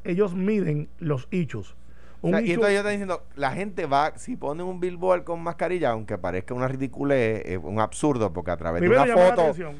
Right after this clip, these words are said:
Speaker 2: a través de una foto, no sé de eso, lo van a comentar y eso es bueno. Ah, bueno, pues que entonces se pinte de blanco y salga caminando desnudo por la Valdoriotti,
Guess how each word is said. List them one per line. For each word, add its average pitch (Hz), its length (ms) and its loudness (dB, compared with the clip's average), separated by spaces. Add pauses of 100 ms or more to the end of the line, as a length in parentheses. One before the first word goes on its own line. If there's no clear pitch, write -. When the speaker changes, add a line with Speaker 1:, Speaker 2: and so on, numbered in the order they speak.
Speaker 2:
a 139 140 -4
través 131 260 -2
de 143 80 -6
una 151 120 0
foto, 143 320 2
no 113 180 -2
sé 139 100 -4
de 147 100 2
eso, 156 240 -4
lo 117 160 0
van 113 160 0
a 131 80 -4
comentar 139 460 -2
y - 20 0
eso 117 140 -4
es 117 80 -2
bueno. 95 240 -2
Ah, 90 80 -2
bueno, 98 260 0
pues 135 160 -2
que 107 60 -4
entonces 110 360 -4
se 135 80 -2
pinte 104 320 -4
de 123 100 0
blanco 151 340 0
y - 20 -4
salga 104 240 -2
caminando 120 380 -2
desnudo 127 200 0
por 131 140 2
la 131 120 2
Valdoriotti, 135 680 -2